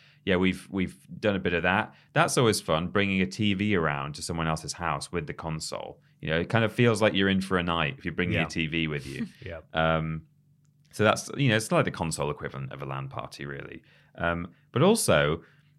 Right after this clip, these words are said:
Speaker 1: um, there are various games I've played with the, the PlayStation multi-tap.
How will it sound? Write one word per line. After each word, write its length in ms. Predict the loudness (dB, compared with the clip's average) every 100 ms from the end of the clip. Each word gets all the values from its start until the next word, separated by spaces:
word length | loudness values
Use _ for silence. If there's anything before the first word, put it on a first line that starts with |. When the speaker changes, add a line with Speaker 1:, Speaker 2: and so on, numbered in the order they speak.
| _
Speaker 1:
um, 300 | 2 4 0
there 140 | 4 6
are 40 |
various 380 | 8 6 6 6
games 360 | 4 2 0 0
I've 220 | 2 2
played 340 | 4 4 4 2
with 160 | -2
the, 560 | 2 4 4 2 0 -4
the 100 | -8
PlayStation 580 | 0 0 2 -2 -2 -4
multi-tap. 720 | -2 -2 -4 -10 -12 -14 -16